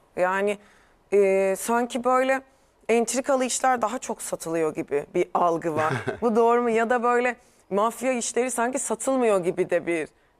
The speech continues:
Speaker 1: algı var. Bunlar doğru mu?
Speaker 2: He, yani aslında güzel bir tespit. Çünkü,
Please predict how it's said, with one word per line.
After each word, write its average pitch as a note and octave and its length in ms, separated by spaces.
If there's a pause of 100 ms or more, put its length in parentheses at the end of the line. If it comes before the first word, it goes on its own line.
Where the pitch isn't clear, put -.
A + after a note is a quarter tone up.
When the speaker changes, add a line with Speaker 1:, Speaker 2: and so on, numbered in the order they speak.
Speaker 1:
algı E3+ 400
var. B3 220
Bunlar G#3 380
doğru E3 280
mu? A#2+ 180 (160)
Speaker 2:
He, C3 160 (120)
yani A2+ 400 (160)
aslında A#2+ 420
güzel A2+ 360
bir G2 60
tespit. - 440 (140)
Çünkü, A#2+ 440